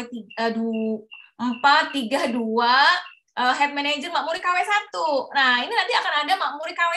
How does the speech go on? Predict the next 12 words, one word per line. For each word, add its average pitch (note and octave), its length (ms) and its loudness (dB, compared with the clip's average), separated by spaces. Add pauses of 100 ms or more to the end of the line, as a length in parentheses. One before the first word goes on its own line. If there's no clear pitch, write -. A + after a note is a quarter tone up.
super G4+ 480 4
nih B3 320 -4
ya. D#4+ 40 0 (440)
Yang A4+ 160 6
tadi F#4+ 240 2
tuh G#4+ 160 0
tugas-tugas D4+ 400 -4
controlling. C#4 720 -4
Jadi D#4 80 -6
nanti G#4 320 -2
pada B3 400 0
akhirnya C#4+ 400 -6